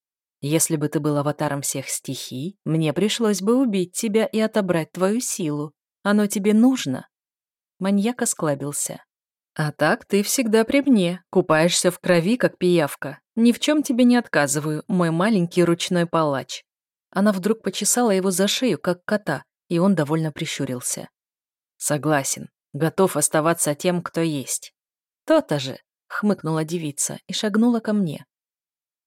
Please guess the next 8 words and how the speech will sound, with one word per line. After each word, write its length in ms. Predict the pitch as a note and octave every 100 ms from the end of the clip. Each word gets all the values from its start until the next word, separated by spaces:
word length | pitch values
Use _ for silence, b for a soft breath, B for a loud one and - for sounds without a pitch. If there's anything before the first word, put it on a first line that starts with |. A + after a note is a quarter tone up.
| _
"Зачем 440 | F#3+ A3 - D#4
убивать?" 520 | F#3+ F3+ F#3+ F3 D3+ - _ _
спросила 480 | - - G3 - C4+
я 160 | E3+ E3
быстро, 320 | E3 - D#3+
переключая 680 | F3 F3 G3+ G3+ - B3+
ее 220 | G#3+ G3+ G3+
внимание. 580 | G3+ F#3+ D3 C3+ D3